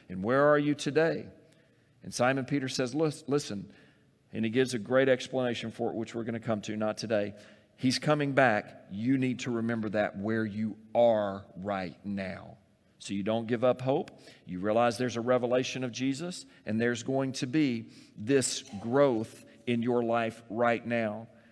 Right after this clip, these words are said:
He talks about the authority of the Holy Spirit. The Holy Spirit. You know, that chill bump that many of you say, "Oh, <laughs> I'm feeling chill bumps."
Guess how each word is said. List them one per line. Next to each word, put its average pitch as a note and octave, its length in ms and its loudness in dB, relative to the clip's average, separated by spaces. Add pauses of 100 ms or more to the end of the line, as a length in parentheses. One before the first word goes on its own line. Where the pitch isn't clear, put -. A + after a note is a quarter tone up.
(120)
He D3+ 120 2
talks E3 300 6
about D3+ 280 8
the D3 120 4
authority C#3+ 460 2
of B2+ 120 0
the C3 80 -2
Holy C3 260 -2
Spirit. A#2+ 500 -6 (720)
The B2+ 100 0
Holy C#3 240 2
Spirit. B2 460 -6 (640)
You D3+ 140 -2
know, C#3 120 6
that C3+ 220 6
chill F3+ 240 0
bump G#2+ 320 0
that G#2 100 -2
many A#2 280 0
of G#2 100 -2
you A2 140 -4
say, A2 440 4 (300)
"Oh, C3 280 4 (200)
<laughs> - 20 -16
I'm C#3+ 140 -2
feeling B2+ 320 -2
chill D3+ 260 -4
bumps." G#2+ 380 -6